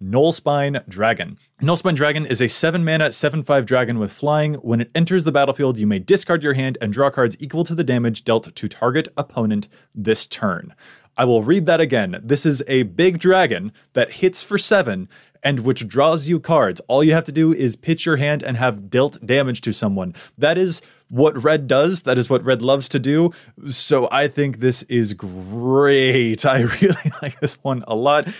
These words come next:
If you are playing the Ur Dragon, I don't know, maybe you feel like you don't need it, but there are other decks that could totally benefit from it. Like Lathis is a really great dragon tribal, or here's my personal favorite place for it,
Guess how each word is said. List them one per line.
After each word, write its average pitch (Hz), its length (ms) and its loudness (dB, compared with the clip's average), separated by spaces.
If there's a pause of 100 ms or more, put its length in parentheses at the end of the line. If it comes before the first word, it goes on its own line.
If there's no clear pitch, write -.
(100)
If 123 120 -2
you 131 160 0
are 143 200 2
playing 143 320 -4
the 131 140 0
Ur 139 100 2
Dragon, 127 400 0
I 117 80 2
don't 110 100 0
know, 110 100 0
maybe 131 220 0
you 123 100 0
feel 120 180 0
like 113 160 2
you 110 60 0
don't 113 180 0
need 117 160 -4
it, - 80 -4
but - 120 -6
there 147 180 0
are 143 120 0
other 160 220 2
decks 147 220 0
that 120 120 -8
could 127 140 -6
totally 131 320 -2
benefit 117 360 -2
from 110 160 -4
it. 104 140 -4 (220)
Like 113 180 0
Lathis 123 600 -2 (100)
is 127 240 -2
a 127 240 0
really 113 340 0
great 123 220 2
dragon 120 260 -2
tribal, 123 380 -2
or 185 220 4
here's 165 260 -2
my 139 80 -4
personal 143 400 -6
favorite 156 300 -2
place 160 220 0
for 170 240 -2
it, 165 100 -4